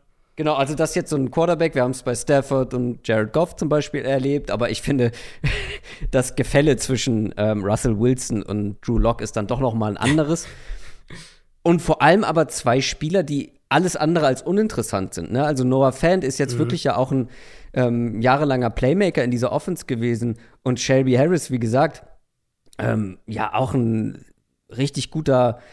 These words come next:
Speaker 1: ähm, Defensive Tackle über viele Jahre gewesen. Wie würdest du diese beiden Spieler jetzt so mal im Vakuum betrachten? Also was wäre das für ein
Speaker 2: Mhm.
Speaker 1: Pick wert für dich zum Beispiel, wenn man das vielleicht so,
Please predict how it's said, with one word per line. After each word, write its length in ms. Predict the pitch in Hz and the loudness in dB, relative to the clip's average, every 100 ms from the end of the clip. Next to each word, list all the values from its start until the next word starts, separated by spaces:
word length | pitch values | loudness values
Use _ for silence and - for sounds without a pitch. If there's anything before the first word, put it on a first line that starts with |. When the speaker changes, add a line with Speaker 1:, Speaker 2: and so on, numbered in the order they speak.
| - - - | -20 -18 -4
Speaker 1:
ähm, 560 | 113 110 113 113 113 | 0 0 0 0 -2
Defensive 420 | 127 117 117 113 | -4 -2 -2 -2
Tackle 440 | - 160 208 123 104 | 0 2 4 2 2
über 220 | 101 113 | 0 -2
viele 220 | - 117 | -2 0
Jahre 300 | 110 110 107 | 2 2 2
gewesen. 360 | 107 107 120 139 - - | -2 -2 -2 -2 -8 -4
Wie 160 | 165 | 0
würdest 240 | 226 254 - | 2 0 0
du 60 | |
diese 260 | 185 202 208 | -2 0 2
beiden 320 | 165 160 156 | 4 2 2
Spieler 400 | - - 175 190 | -2 -6 -4 0
jetzt 240 | 151 135 - | 0 0 -2
so 100 | 127 | 0
mal 240 | 127 135 | 2 2
im 160 | 123 117 | 2 2
Vakuum 460 | 131 - 131 120 | 2 2 0 0
betrachten? 420 | 107 - 107 - | -2 -2 -4 -2
Also 180 | 117 117 147 | -4 0 -2
was 180 | - | 0
wäre 220 | 147 147 139 | 0 0 0
das 180 | 135 | -4
für 140 | - 139 | 0 0
ein 80 | 139 | 2
Speaker 2:
Mhm. 60 | |
Speaker 1:
Pick 220 | 196 - | -2 -2
wert 220 | 120 117 - | 0 0 0
für 140 | 117 | -2
dich 180 | 127 - | -2 -4
zum 120 | 123 | -4
Beispiel, 240 | 120 - 120 | -4 -2 -2
wenn 100 | 120 | 0
man 120 | 120 | 0
das 100 | 117 | -2
vielleicht 260 | 123 113 120 | -2 -2 0
so, 240 | 117 | -2